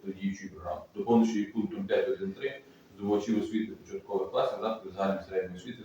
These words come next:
за рахунок коштів субвенції з державного бюджету, місцевим бюджетом на забезпечення харчування учнів початкових класів, закладів загальної середньої освіти та визначити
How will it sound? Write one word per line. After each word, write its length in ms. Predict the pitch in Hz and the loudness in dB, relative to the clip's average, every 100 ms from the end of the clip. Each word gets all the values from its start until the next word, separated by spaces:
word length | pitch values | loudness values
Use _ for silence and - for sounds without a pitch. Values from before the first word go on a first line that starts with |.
| - | -10
за 60 | |
рахунок 300 | - 101 98 | -10 -8 -6
коштів 240 | 101 98 - | -6 -8 -12
субвенції 360 | 98 101 - | -2 0 0
з 40 | - | -6
державного 340 | 98 98 - | -2 -2 -2
бюджету, 280 | - 107 98 | -4 -8 -8
місцевим 300 | 95 - 98 | -10 -6 -4
бюджетом 340 | 95 113 - | 0 0 0
на 80 | - | -4
забезпечення 460 | - - - - - | -10 -4 -2 0 -4
харчування 380 | - 104 98 - | -4 0 2 2
учнів 240 | 113 113 | -2 -6
початкових 440 | - 95 104 95 - | -8 -4 0 0 2
класів, 360 | 120 117 - - - - 113 | 4 4 0 -8 -20 -4 4
закладів 280 | 113 107 | 4 4
загальної 340 | 98 107 104 98 | 0 2 2 0
середньої 300 | 101 98 - | 0 0 -2
освіти 300 | - - - | -6 -10 -4
та 120 | - | 2
визначити 480 | 110 113 - - | 2 2 -4 -10